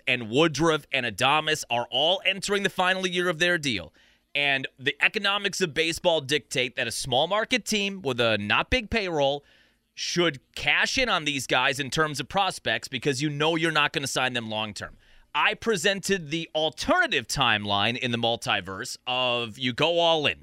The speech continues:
You keep all these guys, you add two legitimate middle-of-the-order bats, spend some money, and try to really win one in twenty twenty-four twenty-five or twenty twenty-four. And then the Woodruff injury came.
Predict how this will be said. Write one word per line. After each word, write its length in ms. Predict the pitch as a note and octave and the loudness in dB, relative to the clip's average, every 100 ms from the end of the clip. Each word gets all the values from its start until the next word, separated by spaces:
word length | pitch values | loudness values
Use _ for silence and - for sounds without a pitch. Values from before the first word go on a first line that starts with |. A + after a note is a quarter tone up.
| G2+ | -10
You 100 | A#2 | -10
keep 320 | - G3+ G3+ | -8 -6 0
all 200 | F#3+ F#3+ | 0 0
these 180 | F#3 C#3+ | -4 -2
guys, 400 | D3 C#3 C#3+ C#3 | 0 0 0 -4
you 100 | A2+ | 0
add 220 | A2 G#2 | 0 -2
two 220 | - G3+ | -6 -2
legitimate 460 | G#3+ D#3 F3+ F3+ D3 | -2 0 -2 -4 -2
middle-of-the-order 560 | D#3 D#3 C#3+ C#3 C3+ | -2 -2 0 2 2
bats, 340 | A2+ A2+ A2+ - - - - | 2 2 2 -4 -16 -20 -14
spend 420 | - - D#3+ G3 | -4 2 2 2
some 140 | G3 | -2
money, 280 | D#3+ C3 C#3 B2+ | 0 0 0 -2
and 280 | C#3 C#3 | -2 -4
try 360 | A#2 - C4 D4+ | -8 0 2 2
to 80 | B3 | 2
really 420 | F3+ G#3+ A3+ A3 | 2 2 2 2
win 360 | E3 F3+ D3 A2 | 2 0 0 -4
one 200 | E2 - | -8 -6
in 160 | A#2+ B2 | -6 -6
twenty 320 | - C#3 B2+ | -4 -2 -2
twenty-four 800 | B2 B2+ A#2 A2 G#2+ - A#2+ A2+ | -2 -2 0 0 -2 0 2 2
twenty-five 580 | - A2+ G2+ - E2 D#2 | -2 -6 -6 -6 -8 -8
or 60 | |
twenty 180 | G2 A#2+ | -6 -4
twenty-four. 400 | G#2 F#2+ - - _ _ _ _ _ _ _ _ _ _ _ - | -2 -4 -6 -14 _ _ _ _ _ _ _ _ _ _ _ 0
And 200 | F3+ G3 | 2 2
then 100 | A#3 | 2
the 80 | |
Woodruff 380 | C4 C#4+ E3+ C#3 | 2 2 2 2
injury 340 | A#2+ G2+ G2+ F2+ | 2 2 -4 -2
came. 300 | G2+ D#2+ | -2 -4